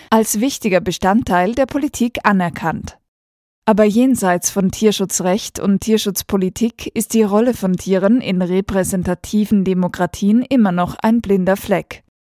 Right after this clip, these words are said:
Es fehlen Regeln und Institutionen, um die Bedürfnisse und Interessen von Tieren zu benennen und zu berücksichtigen. Gleichzeitig scheint die Öffentlichkeit zu glauben, dass Tierinteressen in der Entscheidungsfindung berücksichtigt werden sollten.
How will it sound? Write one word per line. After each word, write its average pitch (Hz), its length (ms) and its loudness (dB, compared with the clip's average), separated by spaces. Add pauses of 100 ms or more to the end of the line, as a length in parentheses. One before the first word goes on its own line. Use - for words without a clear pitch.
(380)
Es 233 220 0
fehlen 269 400 2
Regeln 220 580 2
und 180 220 -4
Institutionen, 202 1080 2
um 233 180 2
die 233 120 -2
Bedürfnisse 214 720 2
und 180 180 -2
Interessen 185 600 0
von 190 200 0
Tieren 202 400 0
zu - 120 -4
benennen 220 600 2
und 240 200 -2
zu 262 100 -2
berücksichtigen. 180 960 -2 (920)
Gleichzeitig 202 720 0
scheint 202 440 0
die 190 120 -2
Öffentlichkeit 190 680 0
zu 190 120 -4
glauben, 190 540 2
dass 202 180 -2
Tierinteressen 208 840 0
in 190 200 -2
der - 180 0
Entscheidungsfindung 202 1120 0
berücksichtigt 294 800 -4
werden 180 260 0
sollten. 175 600 -4